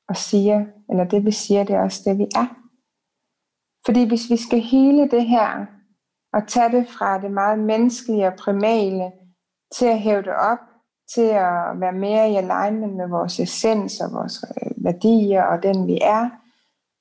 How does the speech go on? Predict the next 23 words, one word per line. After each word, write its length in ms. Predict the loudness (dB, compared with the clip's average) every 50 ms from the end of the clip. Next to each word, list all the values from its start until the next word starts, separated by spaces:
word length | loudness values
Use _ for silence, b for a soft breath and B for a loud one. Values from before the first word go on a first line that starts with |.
| -8 -4
så 160 | -2 -2 0 2
bliver 240 | 4 4 4 4 2
vi 80 | 2 0
nødt 220 | 0 0 0 -2
til 120 | -2 -2 -4
at 100 | -4 -2
kigge 260 | -2 -4 -4 -2 -2 0
på 60 | 0
alt 240 | 0 0 -2 -4 -4
det, 120 | -2 -2
der 100 | -2 -2
ikke 160 | -4 -4 -6
fungerer. 420 | -8 -6 -4 -2 -2 -2 -4 -6 -8 -10 -14 _ _ -4
Og 120 | -2 0 2
det 140 | 2 2
er 320 | 4 4 4 4 2 0 -2
ikke 140 | -6 -8 -10
kønt. 280 | -8 -8 -8 -8 -12 -18 -20 _ _ _ _ _ _ _ _ _ _ _ _ _ _ _ _ _ _ _ _ _ _ _ _ _ _ _ _ _ _ _ _ _ _ _ _ _ _ _ _ _ -14
Så 140 | -10 -6 -2
kan 140 | 0 2 2
vi 80 | 2 0
tillade 440 | 0 0 0 2 2 2 2 0 0
det 180 | -4 -12 -18